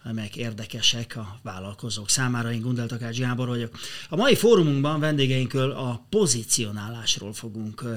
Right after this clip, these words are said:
beszélni. Ez egy ilyen nagyon érdekes fogalom, de nagyon sok irányból meg lehet, ö, közelíteni, viszont nem, ö, lehet eltekinteni tőle, hogyha valaki szeretné a vállalkozását fejleszteni.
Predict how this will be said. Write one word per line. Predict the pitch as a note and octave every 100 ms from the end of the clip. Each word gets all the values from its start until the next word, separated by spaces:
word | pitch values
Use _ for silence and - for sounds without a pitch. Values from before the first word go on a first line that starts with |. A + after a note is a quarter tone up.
| G#2
beszélni. | A#2 - - A2+ B2
Ez | C#3
egy | C#3+
ilyen | D3
nagyon | E3 F#3
érdekes | C#3 C3+ B2 A#2+ A2+
fogalom, | - D3 C#3 B2+ - -
de | -
nagyon | F3 D3
sok | A#2+ - B2+
irányból | C#3 A#2 A2 A2+ A#2
meg | B2 A#2+
lehet, | A#2 G#2 A#2 -
ö, | A#2 G2+
közelíteni, | C#3 C3+ C3+ C3 C3 B2 - -
viszont | D#3 - C3 A2+ - -
nem, | C#3 C3+ B2+ A2+ -
ö, | B2 A2+
lehet | A2 A2 A#2+ -
eltekinteni | - A#2+ A2 A2+ - G2+ G#2
tőle, | G2 A#2 A2
hogyha | A2+ -
valaki | G2 G#2
szeretné | A2 - A2 G2+ G2+ -
a | A#2+
vállalkozását | A2 E2+ G2 G2 F#2+ - - -
fejleszteni. | - D#2+ - - C#3 -